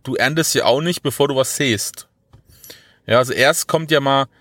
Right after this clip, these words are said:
bevor ich was ernten kann, muss ich ja quasi auch erstmal was sehen. Und ich glaub, das ist eigentlich auch so ein kleiner, ja, vielleicht ein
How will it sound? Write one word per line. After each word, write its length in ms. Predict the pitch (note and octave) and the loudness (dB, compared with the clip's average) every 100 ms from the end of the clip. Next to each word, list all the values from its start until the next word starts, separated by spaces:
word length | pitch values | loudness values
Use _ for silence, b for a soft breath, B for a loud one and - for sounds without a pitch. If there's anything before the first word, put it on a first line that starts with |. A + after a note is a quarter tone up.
| b b | b b
bevor 280 | - - C#3 | -6 2 2
ich 60 | C#3 | 2
was 100 | B2 | 0
ernten 280 | A#2+ C#3+ D#3 | -4 -4 -2
kann, 300 | D#3+ D#3 - | -2 -2 -6
muss 180 | C3+ B2+ | -10 -8
ich 60 | C#3 | -6
ja 160 | G#2+ | -2
quasi 220 | B2+ B2 | 0 0
auch 200 | A#2 - | -2 -6
erstmal 280 | - A#2+ B2+ | -6 -4 -2
was 160 | B2 - | -2 -2
sehen. 300 | G2 G2 - _ _ _ _ _ _ _ - - B B B B B B | -4 -6 -12 _ _ _ _ _ _ _ -20 -20 B B B B B B
Und 140 | - B2+ | -6 -4
ich 80 | A#2+ | 0
glaub, 220 | C#3+ C3+ | 0 0
das 140 | D3 | -2
ist 180 | D3+ D3 | -2 -2
eigentlich 340 | - C3+ C#3+ | -2 0 0
auch 120 | B2 B2+ | 0 0
so 140 | C#3+ | -2
ein 120 | B2+ | -4
kleiner, 600 | A#2 A2+ C3 D3 C#3+ C3+ - _ _ _ _ _ _ _ _ _ _ _ _ _ _ _ _ _ - | -2 0 2 2 2 0 -4 _ _ _ _ _ _ _ _ _ _ _ _ _ _ _ _ _ -2
ja, 300 | B2 E3 A3+ | 2 2 0
vielleicht 300 | - C3+ C3 | -2 -2 -2
ein 180 | C3 | -12